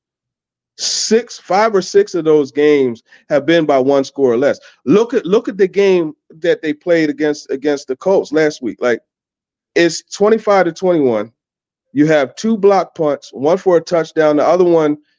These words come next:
puts them in field goal range, right? The Colts were in the red zone, and I, not only the red zone, low red zone, inside the ten-yard line.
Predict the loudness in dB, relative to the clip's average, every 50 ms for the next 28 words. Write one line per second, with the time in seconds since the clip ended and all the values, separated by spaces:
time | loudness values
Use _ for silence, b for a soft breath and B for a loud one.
0 | _ _ _ _ _ _ _ _ _ _ _ _ _ _ _ _ -2 -2 -2 0
1 | 0 0 0 0 2 2 2 2 2 2 0 0 0 0 -2 -2 -4 -4 -4 -2
2 | 0 0 0 -2 -4 _ _ _ _ _ _ _ 0 0 0 0 0 2 2 2
3 | 2 0 -2 -4 -2 0 0 0 0 0 0 2 2 2 0 0 0 -2 0 0
4 | 0 -2 -4 -6 -4 0 0 0 0 -2 -4 -2 -2 0 2 4 4 4 4 2
5 | 4 2 2 2 0 -2 -6 -2 0 2 2 2 2 2 0 0 -2 -4 -8 -10
6 | -6 -4 -4 -4 -4 -6 -4 -2 -2 -2 -4 -4 -4 -2 0 2 2 2 2 2
7 | 0 -2 -4 -6 -8